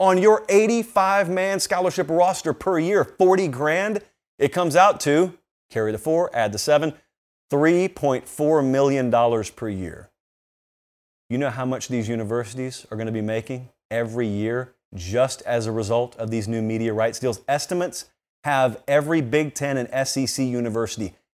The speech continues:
cashing a nine-figure paycheck per year, over one hundred million dollars per year,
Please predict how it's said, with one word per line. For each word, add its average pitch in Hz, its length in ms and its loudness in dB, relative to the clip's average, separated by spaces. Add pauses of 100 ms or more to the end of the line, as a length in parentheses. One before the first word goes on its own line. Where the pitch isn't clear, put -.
cashing 139 560 -6
a 113 160 -4
nine-figure 123 1400 -2 (100)
paycheck - 580 -6
per 120 180 -6
year, 107 320 -4 (220)
over 135 280 2
one 117 240 -2
hundred 156 720 -4
million 139 640 0
dollars 123 440 0
per - 220 -8
year, 107 400 -4